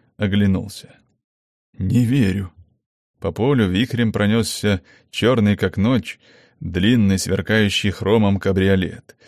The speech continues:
и, взлетев по пандусу на перрон, замер перед офицерами Феникса. «Потеряшки!»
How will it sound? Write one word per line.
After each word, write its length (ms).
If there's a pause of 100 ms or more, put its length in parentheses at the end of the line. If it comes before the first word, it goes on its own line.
(220)
и, 100
взлетев 580
по 120
пандусу 520
на 120
перрон, 520 (360)
замер 580
перед 320
офицерами 560
Феникса. 640 (800)
«Потеряшки!» 840